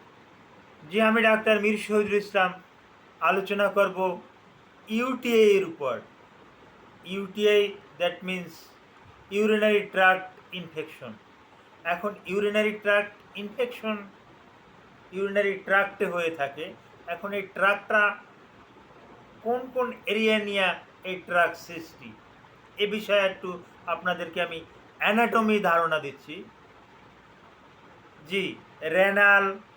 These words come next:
রেনাল পেলভিস, ইউরে-, ইউরেটর, ইউরিনারি ব্লাডার, ইউরেথ্রা,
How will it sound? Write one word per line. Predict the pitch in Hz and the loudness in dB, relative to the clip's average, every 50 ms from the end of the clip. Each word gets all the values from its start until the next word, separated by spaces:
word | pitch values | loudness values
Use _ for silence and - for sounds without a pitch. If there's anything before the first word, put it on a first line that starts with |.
| - - - - - | -20 -20 -20 -4 -2
রেনাল | 147 160 165 180 190 196 190 | 0 2 4 4 4 4 2
পেলভিস, | 185 196 196 196 190 185 185 196 196 196 190 190 - - - - - - - - - - - - - - - - - - - - - - - - - - - - - - - - - - - - | 2 -2 -2 -2 -2 -2 -2 -2 -2 -2 -2 -6 -10 -18 -20 -20 -20 -20 -20 -20 -20 -20 -20 -20 -20 -20 -20 -20 -20 -20 -20 -20 -20 -20 -20 -20 -20 -20 -20 -20 -20 -20 -20 -20 -20 -20 -14 -10
ইউরে-, | 180 185 196 190 202 214 208 - - - - - - - | -8 -2 2 4 4 4 2 -2 -8 -18 -20 -20 -20 -14
ইউরেটর, | - 190 190 196 196 202 202 202 - 202 202 196 196 190 190 190 - - - - - - - - - - - - - - - - | -12 -6 -4 2 2 2 2 4 4 4 6 6 8 6 6 4 0 -6 -16 -20 -20 -20 -20 -20 -20 -20 -20 -20 -20 -20 -16 -8
ইউরিনারি | 175 185 185 190 196 190 196 196 190 185 | -4 -2 -2 0 0 0 0 0 -2 -4
ব্লাডার, | 190 147 170 175 185 190 190 190 190 196 190 185 175 180 - - - - - - - - - - - - - - - - - - - - - - - - - - - | -4 0 4 6 6 6 6 6 6 6 6 6 4 0 -6 -14 -20 -20 -20 -20 -20 -20 -20 -20 -20 -20 -20 -20 -20 -20 -20 -20 -20 -20 -20 -20 -20 -20 -20 -18 -14
ইউরেথ্রা, | 185 190 190 196 196 196 190 - - - 196 202 202 196 190 190 180 175 - | -8 -4 0 2 2 2 2 -4 -6 0 4 6 8 8 8 6 4 2 -2